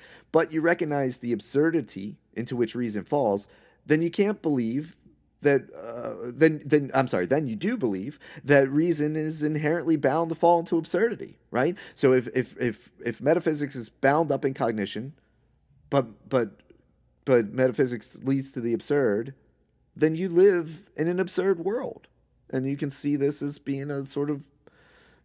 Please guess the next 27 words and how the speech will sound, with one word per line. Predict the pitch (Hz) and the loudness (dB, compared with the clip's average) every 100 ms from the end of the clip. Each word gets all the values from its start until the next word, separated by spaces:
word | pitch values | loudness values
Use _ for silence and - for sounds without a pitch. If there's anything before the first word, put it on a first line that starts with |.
| _ | _
gateway | 143 147 135 143 151 | -2 0 2 2 0
to | 156 | -2
Sartre | - 196 214 98 85 | 0 0 0 -2 -2
or | 85 | -4
something | 78 87 71 | -10 -12 -14
like | 73 - | -14 -14
that, | - - - | -16 -16 -14
right? | 104 127 180 - _ _ - | -10 -10 -12 -18 _ _ -10
So | - 240 | 0 2
it's | 226 | 2
a | 220 | 2
problem | 254 262 220 151 | 2 4 2 2
no | 143 | 0
matter | 135 107 | 0 -2
what. | 101 98 - - _ _ 135 | -2 -2 -4 -12 _ _ 2
Either | 175 175 | 4 4
you | 147 135 | 2 0
think | 135 135 117 - _ _ _ _ - | -2 -4 -6 -12 _ _ _ _ 2
that, | 120 117 - _ | 4 2 -2 _
that | - 104 95 | 0 0 2
reason | 143 185 170 151 | 0 2 2 0
is | - | -2
secure | 127 - 151 147 | -6 -2 0 0
when | 139 | 0
dealing | 131 131 131 | 0 -2 -2
with | 123 | -2
cognition, | - 120 127 147 123 117 123 | -2 -2 -2 -4 -6 -8 -12